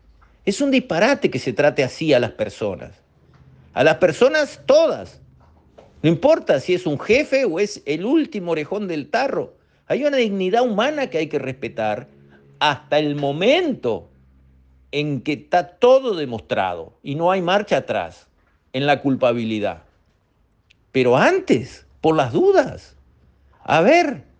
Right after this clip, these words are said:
¿me cubro? No, no entremos en esa. No avancemos en ese callejón, porque mañana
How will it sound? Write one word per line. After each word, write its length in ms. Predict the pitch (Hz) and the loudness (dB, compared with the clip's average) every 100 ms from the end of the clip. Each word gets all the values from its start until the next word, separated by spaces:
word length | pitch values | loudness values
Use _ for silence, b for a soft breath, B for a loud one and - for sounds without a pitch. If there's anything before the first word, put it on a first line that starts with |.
| _ _ _ | _ _ _
¿me 200 | 143 175 | -2 0
cubro? 640 | 220 339 359 311 156 104 - _ _ | 4 4 6 4 2 -2 -20 _ _
No, 800 | 165 151 147 170 180 170 127 101 | -4 0 2 2 2 2 0 -2
no 100 | 165 | -2
entremos 600 | 247 226 220 269 214 - | -2 0 2 2 0 -2
en 120 | 120 | -2
esa. 540 | 156 254 285 - 87 - - _ b b b b - | 0 0 -2 -6 -10 -12 -20 _ b b b b -4
No 80 | 220 | 2
avancemos 580 | 269 240 247 262 262 220 | 4 4 0 0 0 0
en 120 | 220 | -2
ese 200 | 240 226 | -2 0
callejón, 920 | 202 190 190 220 254 269 247 143 82 _ b b b b | 0 0 -2 0 0 0 -2 -6 -10 _ b b b b
porque 240 | 185 208 208 | -4 0 0
mañana 720 | 214 240 269 262 240 233 | 2 2 2 2 2 -2